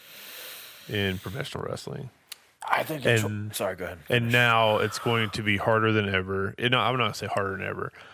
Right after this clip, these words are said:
Speaker 1: but more difficult to draw houses and create, uh, a good wrestling content.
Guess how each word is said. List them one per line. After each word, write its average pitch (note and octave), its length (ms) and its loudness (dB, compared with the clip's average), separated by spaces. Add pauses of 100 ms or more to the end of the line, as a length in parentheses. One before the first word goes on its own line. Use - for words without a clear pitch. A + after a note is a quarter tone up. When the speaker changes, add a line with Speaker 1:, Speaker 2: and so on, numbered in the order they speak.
(200)
Speaker 1:
but A2 200 6
more A#2+ 260 2
difficult A2 600 2
to G2+ 420 2
draw G2+ 320 6
houses G2 640 0 (100)
and G2 560 -2 (1300)
create, G#2+ 560 2 (300)
uh, G2+ 360 0
a G#2 120 2
good G#2 300 2 (380)
wrestling G2+ 420 -2
content. G2+ 600 -6